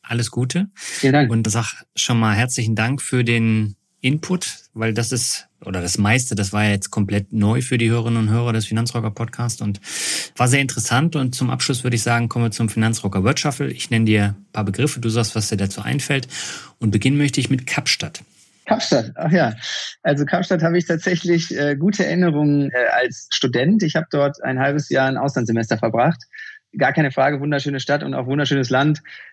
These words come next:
Speaker 2: Natürlich ist die, äh, politische Situation und auch die soziale Situation, ja, besorgniserregend und ist halt, äh, wirklich ein, ein unfassbarer Kontrast zwischen dem,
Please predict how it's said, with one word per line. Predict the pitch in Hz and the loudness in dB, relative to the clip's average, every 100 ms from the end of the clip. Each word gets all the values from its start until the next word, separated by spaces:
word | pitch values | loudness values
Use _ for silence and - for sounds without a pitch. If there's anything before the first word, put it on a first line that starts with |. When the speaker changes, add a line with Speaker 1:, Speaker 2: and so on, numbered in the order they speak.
| _ | _
Speaker 2:
Natürlich | 139 131 - 160 170 165 135 | -2 -2 2 4 4 2 -2
ist | 143 - | -4 0
die, | 143 139 135 127 | 4 6 6 4
äh, | 135 131 127 | 4 4 2
politische | - 160 156 143 | 2 2 4 2
Situation | 151 151 139 - 143 147 151 | 2 2 0 0 2 4 4
und | 131 120 | 2 0
auch | 131 | 0
die | 139 | 0
soziale | 131 123 - 139 | 0 0 0 0
Situation, | 131 131 123 - 131 135 131 113 - | 0 0 -2 0 2 2 0 -2 -2
ja, | 143 | -2
besorgniserregend | 127 123 143 135 117 123 120 127 135 123 | 0 0 0 -2 -6 -6 -4 -4 -6 -10
und | 120 117 - - - - | -10 -12 -16 -16 -16 -10
ist | - 139 | -6 0
halt, | 127 123 - | 0 0 -2
äh, | - 90 87 - | -6 -6 -6 -10
wirklich | - 135 131 127 | -4 0 2 2
ein, | 127 123 | 2 0
ein | 104 131 | 0 0
unfassbarer | 147 147 151 147 - 139 135 | 4 2 2 0 0 0 0
Kontrast | 127 127 123 131 131 - | -2 -4 -2 -2 -2 -6
zwischen | - 131 131 123 | -4 -2 0 2
dem, | 123 120 117 | 2 0 -4